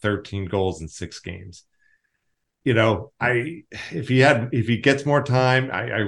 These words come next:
really hope he turns it around. You know, I, I, these are definitely non-Andre Blake numbers,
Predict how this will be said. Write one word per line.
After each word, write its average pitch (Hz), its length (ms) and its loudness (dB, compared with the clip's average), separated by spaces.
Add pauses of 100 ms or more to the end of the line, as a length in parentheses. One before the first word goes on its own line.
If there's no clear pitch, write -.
really 107 200 2
hope 95 160 -2
he 92 80 -4
turns 95 300 -6
it 87 100 -6
around. 110 640 0
You 104 80 0
know, 101 320 2
I, - 400 -12
I, - 20 -8 (160)
these 120 240 2
are 95 160 0
definitely 101 480 0
non-Andre 92 1000 -4
Blake 90 340 -6
numbers, 95 500 -4